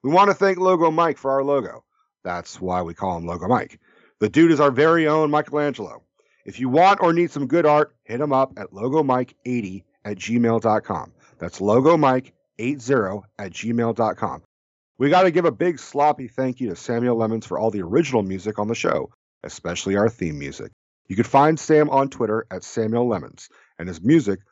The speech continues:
on SoundCloud at soundcloud dot com slash Samuel dash Lemons. When life gives you Sam Lemons, you better pucker up. And fucking finally, and most important, we have to thank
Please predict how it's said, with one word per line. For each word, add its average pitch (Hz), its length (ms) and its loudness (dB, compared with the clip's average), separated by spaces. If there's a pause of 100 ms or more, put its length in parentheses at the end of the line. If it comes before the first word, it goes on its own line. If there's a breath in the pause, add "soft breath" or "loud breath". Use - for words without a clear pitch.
(140 soft breath)
on 82 100 -12
SoundCloud 123 680 0 (120)
at - 200 -12
soundcloud 113 600 -4
dot 113 240 0
com 98 320 -6
slash 104 540 -4 (240 soft breath)
Samuel 110 580 -2 (220)
dash 101 420 -4 (100)
Lemons. - 460 -12 (340)
When 151 200 4
life 160 240 4
gives 170 240 2
you 175 80 -6
Sam 180 320 0
Lemons, 180 440 -4 (140)
you 98 100 -14
better 113 340 -4 (120)
pucker 139 340 0
up. - 200 -4 (600)
And 113 140 -12
fucking 175 520 -2 (340)
finally, 160 600 -2 (160)
and 110 160 -10
most 135 360 0
important, 113 580 -2
we 95 80 -4
have 98 140 -4
to 104 100 -8
thank 98 320 -6